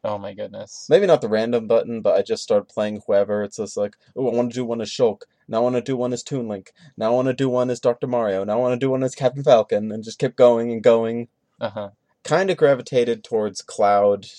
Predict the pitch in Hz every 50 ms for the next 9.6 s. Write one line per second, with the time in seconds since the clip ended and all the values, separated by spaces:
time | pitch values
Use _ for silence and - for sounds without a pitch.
0 | - _ _ - 101 98 - - - 110 104 104 101 104 104 107 104 101 98 101
1 | 98 98 98 98 98 101 101 - - _ _ _ _ - - 123 104 104 101 -
2 | - 117 98 104 107 101 98 95 _ - - 123 110 98 101 101 101 104 104 101
3 | 101 101 - - 101 101 98 98 104 104 107 - - - - _ _ _ _ _
4 | _ _ - 101 107 110 120 131 143 143 135 120 - - 110 117 - - 120 110
5 | 113 110 110 113 117 117 113 110 104 101 92 - - 117 135 131 - - 110 104
6 | 107 123 - - - - - 113 117 120 110 - 123 113 110 110 - - 113 107
7 | 110 107 - - 110 101 101 101 101 101 101 _ _ _ _ - 123 110 - 107
8 | - 117 110 107 110 110 107 - 107 95 117 113 107 104 104 107 110 101 95 82
9 | 101 92 - - - 113 101 101 104 107 117 120